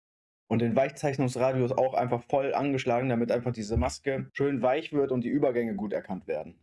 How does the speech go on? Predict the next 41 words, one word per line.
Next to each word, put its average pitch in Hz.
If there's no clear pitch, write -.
Damit 135
wird 139
schon 156
mal 131
der 123
Kontrast 127
zwischen 139
dem 120
linken 135
Bereich 135
und 135
dem 113
rechten 127
Bereich 135
und 120
diesem 110
Pfad 139
erhöht. 101
Und 120
um 123
das 135
jetzt 175
noch 139
stärker 165
zu -
machen, 131
habe 120
ich 123
hier 139
noch 151
eine 117
Belichtungsinstanz 117
erstellt, 120
und 120
zwar -
aufhellen. 95
Ich -
mache 110
die 123
mal 92
an 185